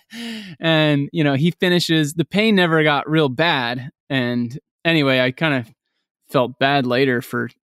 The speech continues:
telling him that I was still having pain when, you know, the answer was just to suck it up. And it wasn't, it, it wasn't that bad. I was just nervous that it was gonna get worse, which I have heard patients say that many times, saying,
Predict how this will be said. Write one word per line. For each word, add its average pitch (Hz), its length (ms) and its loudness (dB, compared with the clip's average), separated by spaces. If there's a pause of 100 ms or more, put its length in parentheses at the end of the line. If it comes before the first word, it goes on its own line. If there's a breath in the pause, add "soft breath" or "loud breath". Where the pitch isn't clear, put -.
(140)
telling 131 300 0
him 120 300 -2
that 127 100 0
I 113 320 -2
was - 260 -4
still 135 300 0
having 117 260 2
pain 120 320 0
when, 117 400 0
you 123 140 0
know, 107 120 -2
the 110 120 -2
answer 117 320 -4
was 117 160 -6
just - 220 -8
to 113 120 -6 (120)
suck - 280 -6
it - 80 -4
up. 120 220 -2
And 117 240 -6
it 135 60 0
wasn't, 135 360 0 (140)
it, 156 180 2 (400 soft breath)
it 147 80 0
wasn't 156 360 2
that 123 200 -2
bad. 135 460 0 (320 soft breath)
I 151 140 0
was 151 180 0
just - 260 -4 (220)
nervous 143 440 2
that 135 120 -2
it 123 60 -4
was 120 120 -6
gonna 123 180 2
get 120 200 -2
worse, 139 560 0
which 131 360 -6 (520 soft breath)
I 135 180 0
have 135 140 0
heard 135 260 0
patients 147 400 0
say 135 140 2
that 131 360 0
many 143 280 2
times, 139 640 -2 (100)
saying, 135 480 -2